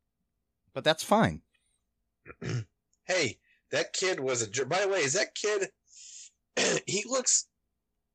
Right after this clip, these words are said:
Speaker 2: very familiar as playing Freddy in School of Rock. I'm not sure if it's him, but he sounds a lot like him and he acts a lot like him, like a very bratty, kind of arrogant type of child. Um,
Speaker 1: What was his character in this movie?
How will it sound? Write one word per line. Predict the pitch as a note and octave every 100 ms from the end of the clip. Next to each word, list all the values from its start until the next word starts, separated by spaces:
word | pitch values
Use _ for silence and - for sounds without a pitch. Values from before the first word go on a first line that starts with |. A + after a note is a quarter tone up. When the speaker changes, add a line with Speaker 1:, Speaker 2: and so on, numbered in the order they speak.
| _
Speaker 2:
very | B2+ C#3 E3
familiar | E3 C#3+ C#3+ C#3 B2+ A2 G#2+
as | A2 G#2
playing | - C#3+ C3
Freddy | A2+ - A#2+ A#2 C3 C3+
in | G#2
School | - A#2+ B2
of | A2
Rock. | G#2+ A2 B2+ - -
I'm | A2+
not | B2 A2
sure | C#3
if | B2+
it's | A2 B2
him, | B2 C#3 A#2 A#2
but | A2+ - _ _ _ _ _
he | -
sounds | - B2+ D3+ C#3
a | C3+
lot | C3+ B2
like | A#2+ A#2+
him | B2 A#2+ A2+
and | G#2+
he | G#2
acts | A2 A2 G#2
a |
lot | G2 G2
like | F#2 F2+
him, | F#2 F2+ F2+
like | F2+
a | G2+
very | G#2+ A2 G#2+
bratty, | F#2+ G2+ G#2+ A2 G#2+ G#2+ G#2+ _ _ - -
kind | A2+
of | A2 -
arrogant | A2 A2+ A2 A2+ A2+
type | - A2+
of | G#2 -
child. | - G#2+ G#2+ A2+ A#2+ - _ - _ -
Um, | A2 G#2+ G2+ G2+ G2
Speaker 1:
What | C3 D#3
was | F#3+
his | C#3
character | - C3+ C#3 - A2
in |
this | G2 -
movie? | G#2 G2+ E2 D#2+